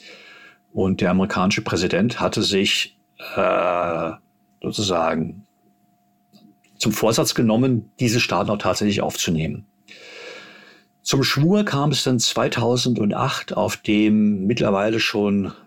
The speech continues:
legendären nato-Gipfel in Bukarest. Bush wollte unbedingt die, im Grundsatz die Aufnahme der Ukraine und Georgiens durchsetzen.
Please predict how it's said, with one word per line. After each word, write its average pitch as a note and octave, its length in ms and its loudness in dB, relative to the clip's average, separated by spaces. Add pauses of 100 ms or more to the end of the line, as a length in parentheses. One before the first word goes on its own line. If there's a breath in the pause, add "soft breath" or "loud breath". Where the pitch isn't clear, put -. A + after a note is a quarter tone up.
legendären A2 1040 2
nato-Gipfel G#2 1120 0 (100)
in F#2 440 0
Bukarest. - 720 -2 (1400 soft breath)
Bush F3 360 2
wollte B2 320 2
unbedingt A#2+ 840 0
die, F#2+ 520 0 (1500)
im A2 180 2
Grundsatz A#2 640 2
die - 160 0
Aufnahme G2+ 840 0 (100)
der - 140 0
Ukraine G2 760 -2 (200)
und F#2+ 240 -2
Georgiens F#2 680 0
durchsetzen. - 760 -4